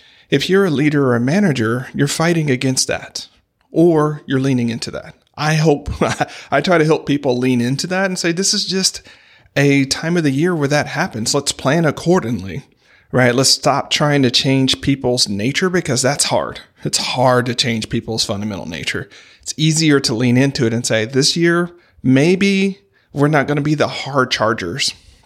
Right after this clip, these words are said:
as a team because we're all fighting this." I live in the Pacific Northwest, so I'm in Portland, Oregon.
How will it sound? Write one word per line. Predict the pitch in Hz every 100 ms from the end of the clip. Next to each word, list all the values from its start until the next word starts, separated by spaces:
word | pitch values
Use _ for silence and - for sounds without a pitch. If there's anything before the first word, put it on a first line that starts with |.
| -
as | - 139
a | 127
team | - 151 131 120 135 - _ _ _ -
because | 143 143 147
we're | 110
all | 165
fighting | 170 110 76 85
this." | 82 -
I | 147
live | 160
in | 120
the |
Pacific | 113 127 117 101
Northwest, | 101 - 87 -
so | 113
I'm | 151
in | 117
Portland, | 123 - 107
Oregon. | 110 80 -